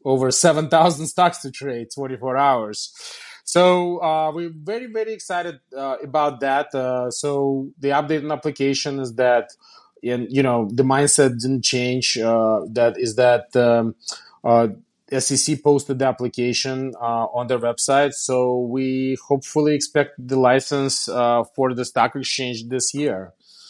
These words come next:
And I, I think, uh, just going back, the, the application for the exchange license, um, and, you know,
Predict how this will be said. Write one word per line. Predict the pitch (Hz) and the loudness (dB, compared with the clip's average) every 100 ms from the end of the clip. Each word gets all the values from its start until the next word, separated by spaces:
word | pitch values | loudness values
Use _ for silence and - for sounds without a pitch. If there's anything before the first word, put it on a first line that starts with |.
| - _ 110 | -20 _ -6
And | 131 135 135 139 | -2 -2 0 4
I, | 139 135 | 4 4
I | 147 | 0
think, | 160 185 185 - | 2 0 0 0
uh, | 160 147 143 139 135 | 4 4 4 4 2
just | 131 127 | -2 -2
going | 139 147 135 | 0 0 0
back, | 143 135 - | 0 0 -4
the, | 117 135 135 127 | -6 -4 -4 -4
the | 139 139 | -2 -2
application | 139 147 143 151 156 - 160 131 - | -4 -8 -4 -2 -2 -2 -4 -6 -4
for | 139 | -2
the | 127 123 | -2 -2
exchange | - 143 139 | -2 -2 0
license, | 131 127 120 - 120 117 - - _ _ - _ 120 | 0 0 0 -6 -8 -6 -8 -10 _ _ -20 _ 0
um, | 117 117 113 113 - | 2 4 2 -2 -8
and, | 127 123 123 - | -8 -6 -8 -2
you | 135 | -2
know, | 127 120 117 113 | 0 0 0 -2